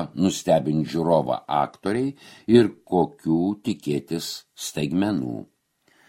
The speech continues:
Žydrūnė Dragūnaitytė. Bus daug įvairiausių linksmybių,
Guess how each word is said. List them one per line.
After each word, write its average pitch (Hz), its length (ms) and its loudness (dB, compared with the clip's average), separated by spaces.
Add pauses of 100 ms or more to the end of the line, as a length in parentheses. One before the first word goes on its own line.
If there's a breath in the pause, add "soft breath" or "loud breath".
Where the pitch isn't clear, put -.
(160 soft breath)
Žydrūnė 120 560 2 (160)
Dragūnaitytė. 73 1200 -4 (920 soft breath)
Bus 151 320 6
daug 196 300 4
įvairiausių 92 720 4
linksmybių, 135 760 4